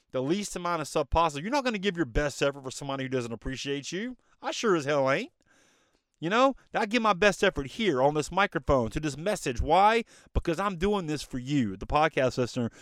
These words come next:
who needs to hear this. Because I know what it feels like to be stuck in your head, stuck in your thoughts, feeling not worthy, feeling inadequate, feeling not good enough. Feeling not good enough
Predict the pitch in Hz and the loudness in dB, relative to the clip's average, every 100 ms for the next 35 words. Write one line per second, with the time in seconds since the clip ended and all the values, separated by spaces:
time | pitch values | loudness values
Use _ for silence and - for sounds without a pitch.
0 | - - 143 156 190 - 143 135 190 151 | -10 -6 -4 -2 -4 -4 -6 -4 -4 -4
1 | 101 - - - _ _ _ _ _ _ | -6 -8 -14 -18 _ _ _ _ _ _
2 | _ _ _ - 113 127 165 151 127 - | _ _ _ -12 -8 -4 -2 -2 -4 -4
3 | 131 107 98 92 _ _ _ _ - - | -6 -6 -8 -12 _ _ _ _ -16 -10
4 | 107 - - 117 113 104 104 98 - 127 | -10 -8 -6 -6 -6 -6 -6 -8 -8 -8
5 | 117 110 104 104 95 - 135 127 120 117 | -8 -10 -6 -6 -6 -8 -8 -6 -6 -6
6 | 107 120 117 110 - 151 139 - 139 139 | -4 -2 -2 -4 -6 -6 -6 -8 -4 -2
7 | 135 123 113 196 180 190 175 123 190 175 | -2 -4 -8 -8 -2 -2 -2 2 2 4
8 | 131 104 - _ _ _ _ _ _ _ | -4 -6 -16 _ _ _ _ _ _ _
9 | _ _ _ _ _ - 202 185 160 131 | _ _ _ _ _ -2 -2 0 -4 -4
10 | 127 113 95 90 - | -6 -6 -10 -12 -14